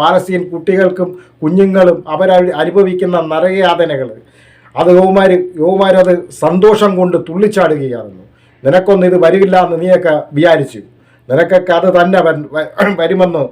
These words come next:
എനിക്ക് നേരത്തെ അറിയാമായിരുന്നു. നിനക്കൊക്കെ ഒരു നാശം ഒരു എപ്പോഴായിരുന്നാലും നിനക്കുണ്ടാവുന്നു. ഇതുകൊണ്ടൊന്നും നീയൊന്ന് മടങ്ങി എന്ന് വിചാരിക്കുകയും വേണ്ട. നിനക്കല്ല ഇനിയും നാശമുണ്ട്. അതുപോലെ നമ്മളെയൊക്കെ നാടുകളിലും ഏത്, ഏത്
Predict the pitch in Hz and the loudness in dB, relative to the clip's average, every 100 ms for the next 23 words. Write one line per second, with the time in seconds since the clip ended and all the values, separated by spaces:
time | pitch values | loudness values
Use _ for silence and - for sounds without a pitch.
0 | - _ _ 113 117 147 208 220 202 190 | -12 _ _ -14 -4 -2 -2 2 2 4
1 | 180 170 156 151 135 120 110 101 113 156 | 2 2 2 0 0 -4 -8 -12 -4 -2
2 | 165 170 165 160 156 156 180 180 131 - | 0 0 0 0 0 0 0 0 -4 -8
3 | _ _ _ 120 165 180 147 151 - 233 | _ _ _ -4 2 2 2 -2 0 2
4 | 220 202 185 185 170 165 165 147 135 120 | 4 4 2 0 0 -2 -4 -6 -4 -6
5 | 107 104 151 180 180 180 180 170 - _ | -10 -10 -2 2 4 2 2 -2 -4 _
6 | _ 143 175 196 180 165 165 196 202 202 | _ -6 0 2 2 2 2 4 4 4
7 | 185 185 175 180 185 190 180 147 135 113 | 4 2 4 2 2 0 -2 0 -4 -6
8 | 110 147 175 180 175 170 160 180 180 160 | -12 -6 -4 -2 -2 -2 -4 -8 -6 -6
9 | 165 156 135 110 104 - - _ 120 143 | -6 -8 -12 -12 -18 -20 -20 _ -6 -2
10 | 175 185 185 170 180 185 190 185 180 175 | 2 4 4 2 -2 0 -2 0 0 0
11 | 185 190 190 185 185 180 - _ _ _ | 0 0 0 0 -2 -6 -16 _ _ _
12 | - 139 202 226 226 196 - - 160 170 | -6 0 4 4 4 4 0 -14 -2 2
13 | 233 | 2